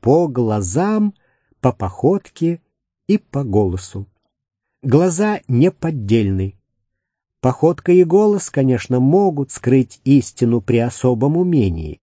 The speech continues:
но совокупность всей триады признаков безошибочна.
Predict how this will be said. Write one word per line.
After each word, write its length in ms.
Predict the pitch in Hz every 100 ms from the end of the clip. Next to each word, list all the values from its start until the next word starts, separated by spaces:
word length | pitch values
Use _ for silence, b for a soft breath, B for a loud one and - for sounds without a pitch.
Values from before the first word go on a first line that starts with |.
| _ _
но 300 | 104 123 127 -
совокупность 960 | - 104 107 - 165 170 - 73 -
всей 380 | - - 139 135
триады 640 | 92 107 98 147 190 170 160
признаков 720 | 143 135 92 92 92 82 _ _ -
безошибочна. 1040 | 95 127 175 143 - 120 80 - 73 65